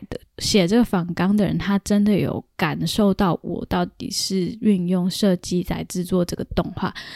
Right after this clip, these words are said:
是有透过了这个复杂资讯整理成可图像的动画。我觉得，诶，他很会写访纲诶，他真的有切中要点的感觉。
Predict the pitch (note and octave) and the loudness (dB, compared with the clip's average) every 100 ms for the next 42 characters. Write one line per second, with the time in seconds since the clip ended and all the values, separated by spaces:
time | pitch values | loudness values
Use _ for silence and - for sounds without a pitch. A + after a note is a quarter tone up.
0 | - - G#3+ F#3 - - B3 G3+ G#3+ F#3 | -14 -2 0 0 0 4 4 6 6 6
1 | F3+ F#3 F3+ - A3+ F#3 - - - - | 6 4 2 2 0 -2 -4 -6 -8 -4
2 | F#3 F#3+ G3 F3 - - - - - - | -2 2 2 2 -2 -4 -2 -4 -8 -20
3 | _ - G3 G3 - - - G3 - - | _ -6 -4 -4 -2 -4 -2 -4 -2 -2
4 | - G#3 - - - - - - - _ | -2 -4 -4 -2 -2 -2 -4 -6 -6 _
5 | _ _ _ - G3 F#3+ - C#4+ G#4+ - | _ _ _ -2 2 2 2 0 -2 -10
6 | - - D#4 D4+ - - A3 G3+ F#3+ D4+ | -14 -4 -4 -4 -8 -4 2 2 4 2
7 | D4 - - A3+ B3 - A3 F#3+ G3 - | 2 0 2 4 4 2 2 4 2 -2
8 | A3+ A3+ A#3 G#3+ F#3+ F#3 B3 A#3+ G3 F3 | 0 4 4 4 2 2 2 4 4 2
9 | E3+ - A3+ G3 - G3+ F3+ F#3+ D#3 - | 0 2 4 4 4 4 4 4 2 -2
10 | - - - - G#3+ G3 - - | -8 -8 -8 -4 -4 -4 -4 -4